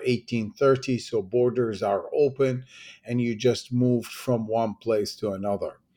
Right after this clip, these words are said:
I think that what really attracted David Sassoon at the time to head to Bombay is the notion that religion, uh, or sect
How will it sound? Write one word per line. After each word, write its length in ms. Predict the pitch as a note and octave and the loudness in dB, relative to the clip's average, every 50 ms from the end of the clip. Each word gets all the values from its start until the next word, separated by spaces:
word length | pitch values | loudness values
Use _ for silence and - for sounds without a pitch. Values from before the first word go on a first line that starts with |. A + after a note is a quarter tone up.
| _ _ _ _ _ _ _ _ _ _ _ _ _ _ - | _ _ _ _ _ _ _ _ _ _ _ _ _ _ 2
I 120 | F3+ G3+ F#3+ | 4 6 6
think 580 | F#3+ - - A#3+ B3 B3+ C4+ B3+ - - - | 4 2 -2 0 2 2 2 0 -2 -6 -2
that 300 | G3 E3+ E3 E3 D#3+ - - - _ | 2 4 4 4 2 0 -6 -18 _
what 280 | - E3+ D#3 D#3 D#3 D3+ D#3+ | -4 2 4 6 6 4 2
really 560 | D3+ C#3 C3 C3+ D3+ E3+ F#3+ G3+ A3 A3 A3 | -4 -6 -4 0 2 4 4 4 4 2 2
attracted 1000 | G#3+ F#3 D3+ C3 - - - D3 C#3 C#3 C#3 B2+ - - D3+ D3+ C#3 C3 - - - - _ - A#2 G2+ | 2 0 0 -4 -6 -4 0 2 2 2 0 -2 -2 -2 0 0 0 0 -4 -8 -14 -18 _ -14 -2 4
David 440 | A2+ C3 C3+ D3 C#3+ D3+ D3+ B2+ C3 | 8 8 8 8 6 4 0 -2 -2
Sassoon 720 | - - C3+ B2+ - - - C#3 C3+ C3+ C3 B2+ B2+ C3 C3 | -4 -2 -2 -2 -2 -2 0 0 2 2 2 0 -2 -4 -2
at 200 | - B2 G#2+ - | -2 -2 -2 -2
the 100 | B2 A#2+ | -2 -4
time 720 | - - - - B2+ B2+ B2+ C3 B2+ B2 A#2+ A#2+ A2 G#2+ - _ _ _ _ - - _ _ _ _ - | -4 -4 -6 -4 -2 0 2 2 2 2 0 0 -4 -6 -12 _ _ _ _ -20 -20 _ _ _ _ -2
to 120 | C#3+ C#3 | 0 0
head 320 | A#2+ A2+ B2+ C3 B2+ B2+ - | 2 4 2 2 2 0 -2
to 100 | - C3 | -6 -2
Bombay 840 | B2 A2+ A#2 A#2+ A#2 A#2 A2+ G#2 A#2 A2+ A2+ A2 G#2+ G#2 G2+ G2 - _ _ - - - - _ _ _ D3 | 0 2 4 4 4 2 2 2 2 2 2 2 2 2 0 -2 -6 _ _ -20 -20 -20 -20 _ _ _ 0
is 400 | D3 C#3+ C#3 C3+ B2 G#2+ A2 A2+ | 2 4 4 4 2 -2 -2 0
the 160 | B2 C3 C3 | 0 2 2
notion 840 | C3 C3+ C#3+ D3+ E3 D#3+ - - - - D#3 C#3+ C#3 C#3 C3+ B2+ A#2 | 2 2 4 4 4 4 4 2 0 2 2 2 2 0 0 0 0
that 260 | B2+ B2 A#2+ B2 - - | 2 2 2 2 0 -4
religion, 1000 | A#2 A#2 B2 A#2+ A2+ A2+ A#2+ C#3 D3+ C#3 B2 A#2 C3+ C#3 C#3 C3+ C3 C3 B2+ B2 B2+ _ _ _ _ _ _ _ _ _ _ _ | -2 0 2 2 2 4 4 4 4 4 2 0 2 2 2 2 2 0 -2 -4 -6 _ _ _ _ _ _ _ _ _ _ _
uh, 240 | C3 B2 A#2+ A#2+ A2+ - - - | -4 -2 0 0 0 0 0 2
or 220 | A#2+ A2 G#2+ - | 2 2 2 2
sect 640 | - - - - D#3 D3+ C#3+ C3 - - - _ | -2 -6 -2 2 4 4 4 2 0 -8 -20 _